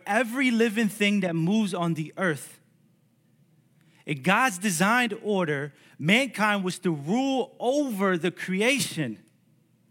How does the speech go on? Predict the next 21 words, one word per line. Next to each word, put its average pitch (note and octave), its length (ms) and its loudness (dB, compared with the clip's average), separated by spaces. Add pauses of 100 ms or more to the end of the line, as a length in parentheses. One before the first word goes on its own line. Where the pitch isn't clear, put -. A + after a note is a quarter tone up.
(680)
But F3 160 2
now, F3 800 0 (520)
now, E3+ 580 -2 (240)
Habakkuk G3+ 580 0
is E3+ 140 -2
making G3+ 300 0
the D#3+ 80 0
parallel D#3+ 840 -2 (320)
that D#3+ 240 0
God A3 400 2
has E3 140 0
somehow G3+ 500 -2
made G3 440 0
mankind G3 640 0
like F3+ 160 -2
the F3 80 -4
fish - 380 -2
and F#3+ 120 0
the E3+ 60 0
crawling A#3+ 520 -2
things, A2+ 540 -8